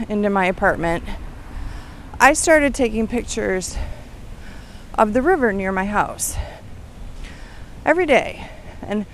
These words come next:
mostly I did it from one side of this little bridge. And it's a funky little part of the universe.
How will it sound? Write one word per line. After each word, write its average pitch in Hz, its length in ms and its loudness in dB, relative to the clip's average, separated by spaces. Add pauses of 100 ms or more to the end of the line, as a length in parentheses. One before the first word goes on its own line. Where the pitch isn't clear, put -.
(300)
mostly 370 420 8
I 269 100 10
did 233 160 6
it 226 140 4
from 208 240 0
one 190 400 4 (800)
side 190 320 4
of 170 80 4
this 170 220 -4
little 160 180 0
bridge. - 460 -4 (1400)
And 254 280 8
it's 262 160 4
a 269 60 0
funky 294 340 2
little 269 400 6 (1300)
part 214 280 4
of 208 100 0
the 196 140 0 (960)
universe. 220 640 4